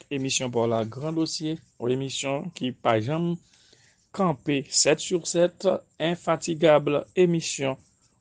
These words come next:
pour connaître tout ça qui a passé à travers le monde. En même temps, ça qui a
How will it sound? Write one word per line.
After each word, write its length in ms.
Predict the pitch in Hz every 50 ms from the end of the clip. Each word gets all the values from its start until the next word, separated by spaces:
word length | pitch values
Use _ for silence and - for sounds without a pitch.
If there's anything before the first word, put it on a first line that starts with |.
| _
pour 180 | - 139 139 131
connaître 320 | - 151 147 143 139 120
tout 140 | - 165 180
ça 160 | - - 165
qui 80 | - 165
a 40 | 156
passé 300 | - - 165 151 - 156
à 80 | 151
travers 340 | 143 - - 139 131 127 131
le 120 | 139 151 131
monde. 260 | 127 123 120 120 123 - _ _ _ _ _ _ _ _ _ _ -
En 100 | 147 156
même 240 | 156 147 147 135 -
temps, 260 | 131 127 123 117 - - _ _
ça 320 | - - - - 135 135 131
qui 240 | 131 - 143 139 139
a 140 | 139 135